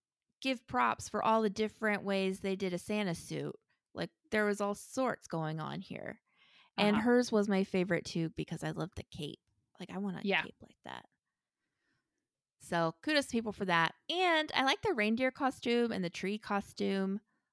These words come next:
Speaker 1: I kinda think it'd be fun if they did, like, a Halloween movie where people could be in costumes more. I feel like
Speaker 2: Yeah.
Speaker 1: it'd be more exciting.
Speaker 2: The, the, the Halloween summit.
Speaker 1: <laughs> The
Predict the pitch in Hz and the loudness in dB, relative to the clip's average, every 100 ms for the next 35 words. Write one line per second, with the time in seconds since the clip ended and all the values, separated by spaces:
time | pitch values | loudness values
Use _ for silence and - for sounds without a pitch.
0 | _ - - 277 339 381 370 415 370 294 | _ -8 -4 -2 -2 -2 -4 -4 -2 -6
1 | - 202 208 208 196 190 190 185 170 170 | -2 0 0 -2 -2 -2 0 -2 -2 -6
2 | 170 208 208 175 214 208 170 135 143 - | -6 -4 -2 0 2 2 0 -2 -6 -6
3 | 190 208 - 185 180 170 - 175 - - | -6 -6 -8 -8 -6 -6 -6 -8 -8 -12
4 | 95 - - 65 135 - _ _ _ _ | -12 -12 -12 -12 -14 -18 _ _ _ _
5 | _ _ _ - - 208 330 196 185 180 | _ _ _ -12 0 2 4 0 -2 -2
6 | 175 180 - _ _ 185 180 - 185 - | -2 -4 -10 _ _ -6 -6 -6 -8 -8
7 | - 208 _ _ _ _ _ _ _ _ | -12 -14 _ _ _ _ _ _ _ _
8 | - 214 208 - 202 214 196 180 - _ | -6 -4 -4 -6 -2 2 2 0 -6 _
9 | 202 190 214 226 233 233 - 165 156 - | -6 0 0 2 2 2 -2 -6 -8 -10
10 | - _ _ _ _ _ _ - - - | -16 _ _ _ _ _ _ -18 -18 -18
11 | - - - - - _ _ - | -14 -14 -14 -18 -20 _ _ -20